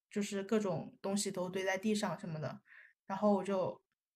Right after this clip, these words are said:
就整个人我就觉得很无语吧，然后他就进来把我床拆掉了，我就从那一堆乱七八糟里面就是，呃，拿出我今天上班要穿的衣服。我记得那天我还是穿了套正装，我要去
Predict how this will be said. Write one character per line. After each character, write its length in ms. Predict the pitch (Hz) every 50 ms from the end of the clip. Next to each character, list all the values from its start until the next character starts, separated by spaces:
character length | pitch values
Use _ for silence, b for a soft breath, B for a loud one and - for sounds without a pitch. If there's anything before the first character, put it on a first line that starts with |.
| _ -
就 60 | 247 233
整 160 | 208 208 190
个 100 | 196 226
人 120 | 233 220 202
我 80 | 196 208
就 40 | 220
觉 120 | 214 214 202
得 220 | 196 196 196 196
很 200 | 196 - - 180 170 170
无 120 | 170 190
语 200 | 196 185 170 165
吧， 280 | 165 - - - - _ _
然 120 | - 190 180
后 180 | 180 202 196 196
他 100 | 208 196
就 80 | 196
进 140 | 196 214 208
来 100 | 185 175
把 100 | - 170 170
我 100 | 170 165
床 260 | - - 160 165 175
拆 220 | 180 - 190 180 180
掉 220 | 190 185 185 180
了， 140 | 175 160 -
我 60 | 170 170
就 120 | 190 196
从 200 | 202 - 208 190
那 60 | 185 185
一 80 | 190 185
堆 280 | 185 196 185 175 175 175
乱 180 | 175 190 190 185
七 80 | - -
八 120 | 185 180
糟 200 | 185 180 180 180
里 80 | 170 160
面 220 | 170 175 165 165
就 120 | - 190
是， 360 | 185 - - 165 160 - - b b b b b b _ _ _ _ _ _ -
呃， 240 | - 170 165 165 165 175
拿 100 | 175 175
出 180 | 185 - 214 202
我 80 | 185
今 120 | 185 202 190
天 80 | 190
上 200 | 202 - 190 180
班 80 | 175 170
要 120 | 165 170 175
穿 180 | - - 190 175
的 40 | 175
衣 140 | 170 170 -
服。 120 | - - -
我 140 | - 160 165
记 100 | 180 190
得 60 | 190
那 100 | 196 208
天 160 | 202 233 214
我 60 | 202
还 80 | - -
是 260 | - - 196 180 165
穿 220 | - - 220 202
了 60 | 196 202
套 120 | 208 202
正 180 | 196 220 214 202
装， 260 | 202 190 170 - - -
我 60 | -
要 100 | 175 180
去 360 | 175 - - 190 180 - 202